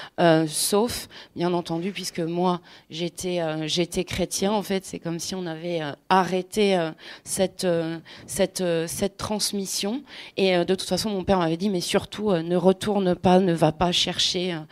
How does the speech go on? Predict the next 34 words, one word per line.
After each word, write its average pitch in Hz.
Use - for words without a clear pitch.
après 165
ces, 170
ces 180
pouvoirs, 175
euh. » 139
Et 202
donc, 240
l'histoire, 196
c'est 190
ça 180
qu'elle 175
raconte, 160
euh, 156
c'est, 175
euh, 147
la, 143
c'était 196
ce, 180
cet 185
aspect 202
aussi, 190
euh, 160
divertissant 185
que 190
je 175
voulais, 175
euh, 156
raconter 165
de 165
ma 160
propre, -
ma 185
propre -
quête. -